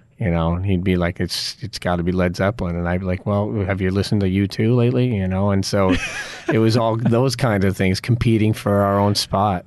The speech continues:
Speaker 1: you know, and, and our s-, our own space and who our identity was and everything. So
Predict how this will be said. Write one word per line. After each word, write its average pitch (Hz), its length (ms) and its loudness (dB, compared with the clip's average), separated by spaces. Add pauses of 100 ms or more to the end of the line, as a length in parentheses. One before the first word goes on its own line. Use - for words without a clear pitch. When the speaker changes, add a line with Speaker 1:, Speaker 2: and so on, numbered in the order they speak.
Speaker 1:
you 98 160 2
know, 92 200 2
and, 92 140 2
and 92 440 -2
our 92 100 0
s-, - 180 -4
our 95 240 2
own 98 140 2
space 110 600 0
and 82 320 -2
who 92 120 0
our 87 140 2
identity 95 540 0
was 101 380 2
and 95 120 2
everything. 104 460 -2
So 92 320 0